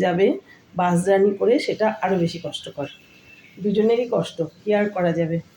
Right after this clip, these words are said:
চাকরি বাকরি এভাবে করতেই হবে। আহ, তবে স্কুলগুলোতে গরমের ছুটি কাদের কি দিয়েছে জানি না, আমার মানির এখনও ছুটি পড়েনি, খুবই কষ্ট হচ্ছে এই গরমে ওকে স্কুলে ওর মা দিয়ে চলে এসছে, আবার আসবে যখন কি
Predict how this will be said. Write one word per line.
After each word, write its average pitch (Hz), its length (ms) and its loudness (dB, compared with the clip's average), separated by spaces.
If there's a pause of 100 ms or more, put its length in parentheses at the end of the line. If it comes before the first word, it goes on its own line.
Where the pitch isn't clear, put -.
(540)
চাকরি 190 300 0
বাকরি 196 220 0 (100)
এভাবে 180 240 0 (120)
করতেই 185 420 0
হবে। 160 200 -4
আহ, - 1120 -4 (180)
তবে 190 280 2
স্কুলগুলোতে 262 760 0 (100)
গরমের 220 340 4
ছুটি 240 280 -6
কাদের 220 340 2
কি 240 160 -8
দিয়েছে 214 320 2
জানি 208 220 4
না, 202 120 2
আমার 202 220 2
মানির 190 340 2
এখনও 208 300 -2
ছুটি 190 260 -12
পড়েনি, 185 280 0 (140)
খুবই 220 280 0
কষ্ট 208 240 -2 (120)
হচ্ছে - 240 -6 (100)
এই 185 60 -2 (100)
গরমে 180 340 0
ওকে 175 240 -4 (600)
স্কুলে 175 300 -2 (240)
ওর 185 180 0
মা 180 80 4 (100)
দিয়ে 180 240 -2
চলে 170 240 0
এসছে, 170 240 -6 (200)
আবার 180 180 -2 (160)
আসবে - 200 -6 (120)
যখন 185 240 -2 (140)
কি 240 100 -10